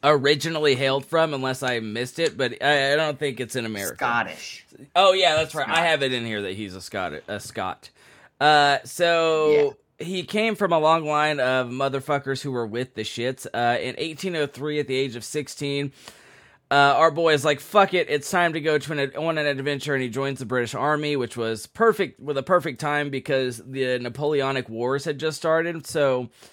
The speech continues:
Speaker 1: McGregor was sent to a post that was supposedly getting ready to defend a French invasion, but that invasion never came. So old McGregor was looking for some adventure, but all he got was a bunch of sitting around and waiting.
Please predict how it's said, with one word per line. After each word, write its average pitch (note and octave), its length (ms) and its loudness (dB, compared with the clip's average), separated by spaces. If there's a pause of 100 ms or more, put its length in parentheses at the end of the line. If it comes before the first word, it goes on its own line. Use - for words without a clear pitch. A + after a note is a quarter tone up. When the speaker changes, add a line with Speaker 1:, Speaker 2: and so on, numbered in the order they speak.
(300)
Speaker 1:
McGregor E3 480 2
was D#3+ 160 -2
sent D3+ 340 -4
to D#3 240 -2
a C3 160 0
post F#3+ 440 2
that C#3 140 0
was C3+ 180 -4
supposedly E3 600 0
getting C#3 280 0
ready C3+ 280 2
to A2+ 100 -14
defend B2+ 400 -2
a A#2 60 -2
French C3+ 320 -6
invasion, C3 540 -4
but A#2 120 -4
that A#2 200 0
invasion A2 420 -4
never F#2 200 -8
came. B2 500 -4 (600)
So D#3 540 4
old F#3 200 4
McGregor E3 440 2
was C#3+ 160 -2
looking D3+ 140 -6
for C#3 80 -8
some C#3+ 180 -6
adventure, F3 540 0
but C#3+ 160 2
all C#3+ 140 4
he D3+ 120 -2
got C#3 240 4
was A#2+ 180 -2
a A#2+ 60 -6
bunch A2 320 -2
of G2+ 160 -4
sitting G#2 320 -6
around G2 420 -4
and G2 320 -10
waiting. A#2+ 460 -4